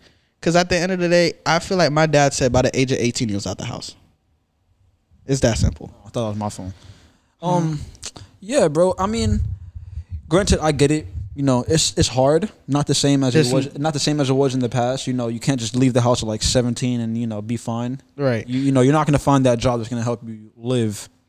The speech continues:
Speaker 2: like, by yourself.
Speaker 1: I s-,
Speaker 2: But
Speaker 1: I still don't think, like, I feel like if you're, like, in your twenty-three, twenty-four,
Speaker 2: No,
Speaker 1: your
Speaker 2: no, no,
Speaker 1: early
Speaker 2: no.
Speaker 1: twenties, I don't think you should live with your parents
Speaker 2: No,
Speaker 1: unless,
Speaker 2: I, I
Speaker 1: like,
Speaker 2: was,
Speaker 1: you have to.
Speaker 2: I was,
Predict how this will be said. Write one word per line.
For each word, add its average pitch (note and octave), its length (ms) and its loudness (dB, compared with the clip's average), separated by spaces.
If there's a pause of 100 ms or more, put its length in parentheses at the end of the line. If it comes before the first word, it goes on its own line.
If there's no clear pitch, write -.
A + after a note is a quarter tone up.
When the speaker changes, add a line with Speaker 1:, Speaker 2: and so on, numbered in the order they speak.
Speaker 2:
like, G#2+ 280 -2
by A#2 140 4
yourself. A2 380 2
Speaker 1:
I F#3 120 2
s-, C3 60 2
Speaker 2:
But D#3 340 4 (140)
Speaker 1:
I F#3+ 100 -4
still D#4 240 -4
don't C4+ 220 -2
think, B3+ 220 -4
like, G#3+ 200 0
I F#3+ 80 -2
feel C#4+ 220 -4
like A#3+ 180 0
if G3+ 200 -6
you're, A#3 80 -2
like, G#3 240 -2
in F#3+ 100 -4
your E3 180 -2
twenty-three, G3 680 -4
twenty-four, F3 560 -4
Speaker 2:
No, A#3 60 4
Speaker 1:
your B3 120 2
Speaker 2:
no, A#3+ 60 2
no, F#3+ 80 4
Speaker 1:
early G3 120 4
Speaker 2:
no. E3 120 0
Speaker 1:
twenties, G#3+ 320 0
I - 80 -2
don't C#4 140 0
think C#4 160 -2
you B3 40 0
should A3 200 -2
live G#3+ 100 2
with G#3 140 -4
your D#3 80 -4
parents G3+ 440 -4
Speaker 2:
No, F#3+ 80 4
Speaker 1:
unless, F#3+ 220 2
Speaker 2:
I, F#3 60 4
I - 20 6
Speaker 1:
like, G#3+ 80 4
Speaker 2:
was, F#3 160 2
Speaker 1:
you C3+ 60 0
have - 380 -6
to. F2+ 220 -6
Speaker 2:
I D3 80 2
was, G#3 380 4